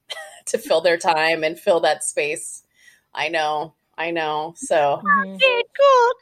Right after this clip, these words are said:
Speaker 1: Yeah.
Speaker 2: <laughs>
Speaker 1: Oh, you don't, you don't cook, Dana?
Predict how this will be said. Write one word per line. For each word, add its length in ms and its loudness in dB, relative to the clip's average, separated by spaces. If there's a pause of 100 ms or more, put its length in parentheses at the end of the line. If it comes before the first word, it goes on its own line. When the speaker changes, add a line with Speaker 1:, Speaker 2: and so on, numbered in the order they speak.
(680)
Speaker 1:
Yeah. 720 4
Speaker 2:
<laughs> 300 0
Speaker 1:
Oh, 160 8
you 140 2
don't, 240 4 (160)
you 60 0
don't 280 4
cook, 520 2
Dana? 440 4